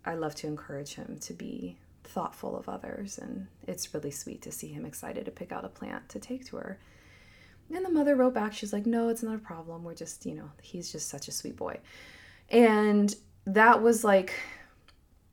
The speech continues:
something that I in the past would have mulled over in my mind, curiously, making assumptions, trying to, like, read between the lines of her text, rather than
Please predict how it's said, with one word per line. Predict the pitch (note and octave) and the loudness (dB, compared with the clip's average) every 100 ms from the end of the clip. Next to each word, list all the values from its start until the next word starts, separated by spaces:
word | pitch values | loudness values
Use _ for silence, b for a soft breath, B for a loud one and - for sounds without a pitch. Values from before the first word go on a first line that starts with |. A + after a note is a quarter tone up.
| _ - - - | _ -20 -20 -6
something | - A#3+ B3 B3+ | 4 6 8 8
that | A3+ | 8
I | F#3+ G3+ | 8 8
in | G3+ | 6
the | |
past | - - F#3 F3+ F#3 - - - | 4 2 6 6 4 -4 -8 -6
would | F#3 G3 | 2 8
have | F3+ E3+ F3+ | 8 8 4
mulled | F#3 G3 G#3 G#3+ A3 G#3+ - | 4 6 8 8 8 6 6
over | F#3+ G3 G3+ F#3+ | 4 6 6 6
in | F#3 | 6
my | F3+ F3 | 4 4
mind, | F3+ F3 E3+ D#3 D#3 D#3+ - | 6 8 6 4 0 -2 -8
curiously, | - A#3+ C4 C4 F#3 - F3 E3 | 2 8 10 10 8 4 -2 -2
making | F3 A3 A#3 A#3+ | 2 2 4 4
assumptions, | A3+ - E3+ E3+ - E3+ E3+ E3+ - | 4 2 0 -2 -2 -2 -2 -6 -10
trying | - G#3+ A3 A3 | -4 2 4 4
to, | G#3 | 4
like, | F#3+ F#3+ | 4 2
read | E3 F3+ G#3+ G#3+ G#3+ G3+ B B | 0 2 4 6 4 0 B B
between | - G3 G3 G3 | -6 -2 2 4
the | |
lines | F3 F3 F3+ F#3 F3+ | 4 4 4 2 -4
of | |
her | D#3 D#3 | -6 -4
text, | A#3 B3+ A#3 - - B B B B G3+ | 4 4 4 -2 -10 B B B B -2
rather | A3 B3 C#4 | 4 4 4
than | C4 F3 E3 E3+ G3+ | 4 2 0 -2 -4